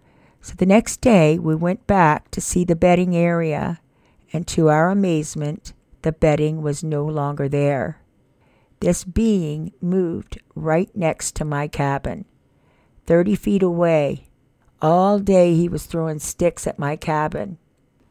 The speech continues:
I guess he knew we weren't gonna harm him, and maybe he wanted us to know he was there. My dad always said to leave them a gift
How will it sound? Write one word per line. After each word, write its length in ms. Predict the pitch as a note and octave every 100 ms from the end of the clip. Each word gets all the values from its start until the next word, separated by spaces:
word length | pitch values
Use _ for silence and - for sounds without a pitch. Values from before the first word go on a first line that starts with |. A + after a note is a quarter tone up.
| _ _ -
I 100 | D#3+
guess 300 | E3+ E3+ -
he 160 | F#3 E3+
knew 360 | E3+ F3 D#3+
we 220 | D3+ E3
weren't 280 | D#3 D#3 F3
gonna 260 | E3+ D#3 C#3+
harm 320 | D3 D#3+ E3+
him, 400 | C#3+ C#3 D3+ E3 _ _ _ _ _ _
and 100 | F3+
maybe 320 | F#3+ G#3+ A3 F#3
he 160 | G3
wanted 380 | F#3 F#3+ G3 E3+
us 180 | D#3+ -
to 120 | F3+
know 340 | F3 G#3+ D#3
he 160 | C#3 D#3+
was 220 | D#3+ D3+
there. 520 | E3+ G3 E3+ - D#3 _ _ _ _ _ _ _ _ _ -
My 120 | D#3+
dad 500 | D#3+ G3 F#3 D3+ D3+
always 400 | - D#3 E3 E3
said 420 | - F3 E3 D#3+
to 100 | -
leave 280 | E3+ F3+ F#3
them 180 | F3 E3
a 60 | D#3+
gift 520 | - D#3+ D#3 -